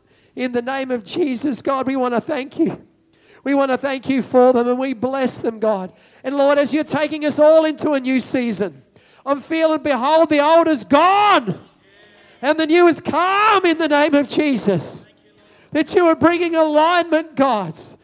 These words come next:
Lord, we send them to America. We anoint them with fresh, fresh oil in the name of Jesus. In the name of Jesus.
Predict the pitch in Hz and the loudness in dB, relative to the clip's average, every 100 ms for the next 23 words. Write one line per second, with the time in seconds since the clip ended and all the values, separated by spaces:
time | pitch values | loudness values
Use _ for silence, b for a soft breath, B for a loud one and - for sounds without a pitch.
0 | b b b _ 233 240 226 226 - 233 | b b b _ -2 0 0 -4 -4 -4
1 | 220 196 170 147 120 _ _ _ _ _ | -4 -4 -8 -8 -14 _ _ _ _ _
2 | _ _ _ _ _ _ _ _ - 208 | _ _ _ _ _ _ _ _ -4 0
3 | 208 214 220 208 - 156 113 - _ _ | 0 0 0 0 -6 -12 -14 -20 _ _
4 | _ _ _ _ _ _ _ _ _ _ | _ _ _ _ _ _ _ _ _ _
5 | _ 175 180 170 175 196 196 185 175 165 | _ -6 -4 -4 -2 -2 -4 -8 -6 -8
6 | - 190 165 123 - 269 160 - 156 151 | -4 -2 -2 -4 -12 -10 -10 -6 -4 -2
7 | 135 120 _ _ _ _ _ _ _ _ | -4 -8 _ _ _ _ _ _ _ _
8 | _ _ _ _ _ 180 185 165 170 170 | _ _ _ _ _ -6 -6 -6 -8 -8
9 | 170 147 120 156 151 127 120 - - - | -8 -12 -8 -6 -6 -8 -14 -16 -20 -20
10 | - _ _ _ _ _ _ _ _ _ | -20 _ _ _ _ _ _ _ _ _
11 | _ _ _ _ _ 175 170 156 156 156 | _ _ _ _ _ -6 -6 -6 -8 -8
12 | 160 160 147 143 131 104 - 110 - - | -8 -10 -12 -12 -12 -12 -16 -18 -18 -20